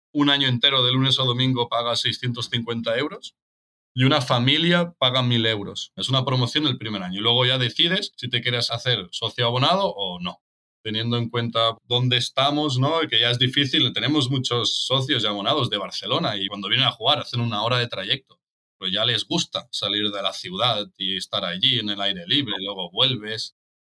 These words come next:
Y luego, pues, gente de alrededor, de Sabadell, Terrassa, tema de Granollers, luego está Manresa, luego está Vic.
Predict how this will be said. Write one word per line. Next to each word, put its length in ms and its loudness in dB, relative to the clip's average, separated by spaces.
Y 80 -10
luego, 260 -2
pues, 180 0
gente 340 -2
de 100 -2
alrededor, 580 0
de 100 -2
Sabadell, 720 0
Terrassa, 640 -2
tema 240 -4
de 100 -2
Granollers, 760 -2
luego 120 -20
está 180 -12
Manresa, 520 -4
luego 160 -18
está 240 -14
Vic. 320 -4